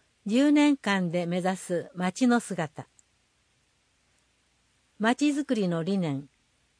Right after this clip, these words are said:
あふれる笑顔、幸せの街、大東づくり。街づくりに取り入れる発想。公民連携、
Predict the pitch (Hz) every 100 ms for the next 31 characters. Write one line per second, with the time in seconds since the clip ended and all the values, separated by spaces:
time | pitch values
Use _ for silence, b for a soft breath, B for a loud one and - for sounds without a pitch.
0 | _ _ - 240 233 294 294 277 214 208
1 | 175 156 147 - _ _ - - 240 254
2 | 254 247 240 226 220 220 - 196 - _
3 | - 185 226 254 - 233 220 175 - 127
4 | 127 _ _ _ _ _ _ _ _ _
5 | _ _ _ _ _ _ _ 214 240 294
6 | 285 302 254 196 175 175 - 190 208 240
7 | 240 233 220 214 214 - - 196 185 175
8 | _ _ _ _ _ _ _ _ _ -
9 | 294 311 277 214 185 170 175 190 - 185
10 | 175 170 170